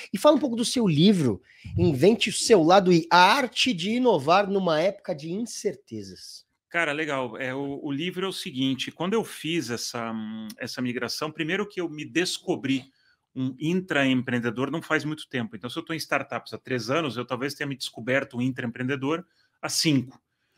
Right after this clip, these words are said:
Speaker 2: Porque eu sempre fui aquele personagem nas empresas onde eu trabalhei. Trabalhei em grandes empresas, em Nestlé, em Ford, G M, DirecTV,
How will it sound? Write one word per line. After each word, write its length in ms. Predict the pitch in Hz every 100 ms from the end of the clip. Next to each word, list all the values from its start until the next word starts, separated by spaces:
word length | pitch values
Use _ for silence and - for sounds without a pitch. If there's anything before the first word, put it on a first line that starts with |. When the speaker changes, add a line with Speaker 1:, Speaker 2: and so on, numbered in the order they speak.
| - 123 -
Speaker 2:
Porque 160 | 165
eu 40 | 185
sempre 280 | - 240 -
fui 140 | 214
aquele 280 | - 180 151
personagem 720 | - 143 - 147 135 135 127
nas 200 | 127 117
empresas 460 | 120 120 135 127 113
onde 160 | 113 113
eu 40 |
trabalhei. 400 | 120 110 113 135
Trabalhei 320 | 131 127 151
em 40 | 175
grandes 240 | 175 180
empresas, 360 | 180 - 139 107
em 60 |
Nestlé, 500 | 113 127 - 117 135 123
em 100 | 117
Ford, 440 | - 123 135 113
G 140 | 110 113
M, 340 | 113 131 123
DirecTV, 800 | 104 117 117 - 107 107 131 123